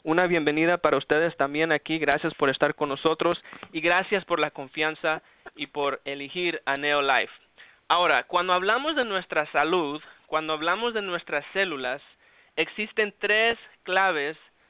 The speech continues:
para mantenerla saludable, nuestra salud y nuestras células. Número uno, alimentación. Amigos, no es ningún secreto. Nosotros tenemos que cuidar lo que nos,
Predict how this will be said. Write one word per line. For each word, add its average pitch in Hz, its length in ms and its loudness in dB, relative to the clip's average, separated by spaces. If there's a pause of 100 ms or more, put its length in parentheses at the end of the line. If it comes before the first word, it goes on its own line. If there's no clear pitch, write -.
(120)
para 156 200 2
mantenerla 156 600 -2
saludable, 139 640 -2 (140)
nuestra 131 300 -14
salud 151 300 -6
y 175 60 -2
nuestras 143 300 -10
células. 120 380 -10 (440)
Número 208 360 0
uno, 233 420 0
alimentación. 156 960 -4 (1080)
Amigos, 170 480 0
no 165 140 -4
es 202 80 -2
ningún 196 300 -4
secreto. 180 640 -2 (560)
Nosotros 220 760 -4
tenemos 175 460 -6
que 180 100 -8
cuidar 160 480 -2
lo 147 160 -8
que 151 140 -16
nos, 139 200 -14